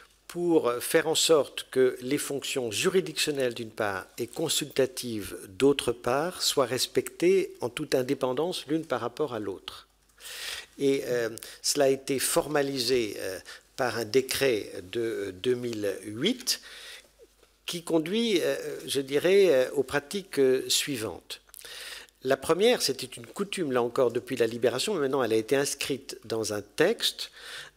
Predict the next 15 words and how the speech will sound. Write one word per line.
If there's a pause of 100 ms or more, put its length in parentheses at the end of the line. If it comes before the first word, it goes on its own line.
Un
membre
du
Conseil
d'État (460)
qui
a
pris
part (600)
à
un
avis (240)
sur
un
texte